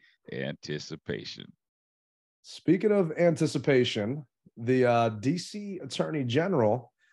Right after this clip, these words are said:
Speaker 2: sent a statement out on Wednesday that he was gonna have a press conference today. And for those wondering, it's Thursday, November tenth at three twenty that we're recording this.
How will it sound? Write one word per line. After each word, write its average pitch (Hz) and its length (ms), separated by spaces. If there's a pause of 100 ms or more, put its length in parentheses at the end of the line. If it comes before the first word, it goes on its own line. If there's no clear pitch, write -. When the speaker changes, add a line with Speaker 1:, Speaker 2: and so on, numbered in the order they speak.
(220)
Speaker 2:
sent 143 400
a 123 80
statement 147 600
out 117 400
on 120 360
Wednesday 123 760 (280)
that 113 200
he 131 100
was 135 140
gonna 123 180
have 123 400
a 117 160
press - 300
conference 113 500
today. 120 760 (440)
And 107 400
for 107 80
those 120 280
wondering, 113 440
it's - 140
Thursday, 120 360
November 113 320
tenth 120 320 (300)
at 107 240
three 113 180
twenty 117 400 (680)
that 127 180
we're 135 80
recording 127 500
this. - 540